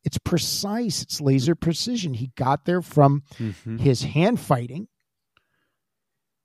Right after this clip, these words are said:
Speaker 1: hand fight to the transition. He's beating them in the transition every single time.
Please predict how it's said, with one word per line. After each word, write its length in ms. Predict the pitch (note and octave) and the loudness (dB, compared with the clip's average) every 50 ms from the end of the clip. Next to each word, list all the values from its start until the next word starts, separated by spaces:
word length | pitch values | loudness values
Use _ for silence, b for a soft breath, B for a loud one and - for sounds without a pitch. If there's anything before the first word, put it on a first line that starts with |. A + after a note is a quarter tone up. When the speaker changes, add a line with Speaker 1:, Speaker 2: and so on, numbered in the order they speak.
| _ _ _ _ _ _ _ - | _ _ _ _ _ _ _ -16
Speaker 1:
hand 400 | - - - C#3+ D#3+ F3 G3 - | -10 -4 -2 0 2 2 0 0
fight 420 | - - F#3+ F3+ F#3 G3 - - _ _ _ _ _ _ _ _ | 2 4 6 6 6 4 0 -4 _ _ _ _ _ _ _ _
to 100 | - - | -2 -2
the 100 | D3 D3+ | -2 -2
transition. 720 | C#3+ - D#3+ D3+ D3 C#3+ C3 C#3 C#3+ B2 - - G#2 E2+ - _ _ | -2 -2 0 2 2 2 2 0 0 0 -2 -6 -8 -10 -16 _ _
He's 300 | - - - D#3 C3 A2 - _ - | -12 -6 -4 -4 -4 -6 -8 _ 4
beating 300 | E3+ E3+ F3 F#3 F#3+ F#3 | 6 6 6 4 4 4
them 160 | F3+ E3+ E3 | 4 4 4
in 80 | D#3+ D#3 | 4 4
the 80 | D3+ | 2
transition 640 | C3+ - - C#3 B2 A#2 A2 A2 G2 - - - - _ _ _ _ _ _ _ _ _ _ _ _ _ | 0 -2 -4 -6 -6 -6 -8 -10 -14 -14 -16 -18 -20 _ _ _ _ _ _ _ _ _ _ _ _ _
every 220 | - C#3 B2 B2 C3 | 2 4 4 4 2
single 240 | - - B2 A#2+ A#2+ | 2 0 -2 -4 -4
time. 240 | - G#2+ - - | -6 -10 -14 -16